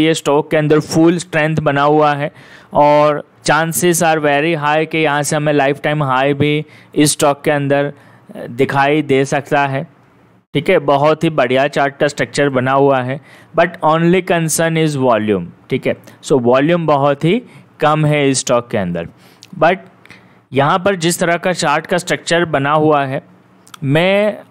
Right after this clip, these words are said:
आपको ऐसा सजेशंस दूंगा कि इस स्टॉक के अंदर अच्छा बाइंग कब हमें देखने को मिलेगा। So,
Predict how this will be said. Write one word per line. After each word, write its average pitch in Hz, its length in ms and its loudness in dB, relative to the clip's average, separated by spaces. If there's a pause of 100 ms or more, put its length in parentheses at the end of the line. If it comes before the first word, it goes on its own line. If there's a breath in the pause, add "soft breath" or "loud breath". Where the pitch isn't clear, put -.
(100)
आपको 175 560 2
ऐसा 143 300 -2
सजेशंस 160 640 0
दूंगा 135 380 0 (640 soft breath)
कि 202 240 4
इस 196 320 0
स्टॉक 175 280 -2
के 196 80 0
अंदर 180 420 0 (440)
अच्छा 180 320 0
बाइंग 170 400 0
कब 170 220 0
हमें 160 260 -2
देखने 143 360 0
को 156 140 0
मिलेगा। 131 460 -2 (420 loud breath)
So, 208 160 2